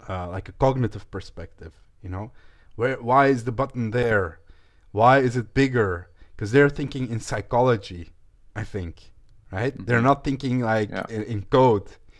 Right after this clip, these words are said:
Speaker 1: We're thinking in, "Oh, can I make this more efficient?" You know, ri-, does it write there? Does it store there? Whatever. But, uh, I think that's why it's so difficult to pinpoint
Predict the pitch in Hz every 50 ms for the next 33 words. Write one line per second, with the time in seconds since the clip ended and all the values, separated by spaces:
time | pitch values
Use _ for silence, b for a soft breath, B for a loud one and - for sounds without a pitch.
0 | b b b 123 147 160 - 170 156 143 151 139 135 131 120 117 104 B B B
1 | B B - 151 135 113 110 107 104 - 127 120 110 110 110 110 104 101 107 101
2 | - - 113 113 107 107 104 - 101 - - 123 - - - 113 107 - 110 101
3 | 101 101 98 95 - - - - 107 101 95 - - - 107 - 107 92 95 98
4 | 90 - 110 117 117 117 - - 110 110 113 110 104 - 90 - - - _ -
5 | - - - - 120 117 117 113 117 120 117 110 98 98 98 113 123 - 107 98
6 | 90 B B B B B B B - 110 101 - - - - 110 104 101 101 98
7 | 95 92 b b b b b b b - - - _ _ _ _ - - - -
8 | - - 135 127 - 160 147 139 156 147 147 - - 143 135 135 - - 127 110
9 | 143 143 - 202 - - 196 - - 131 - - 143 131 131 131 131 120 113 113
10 | 110 104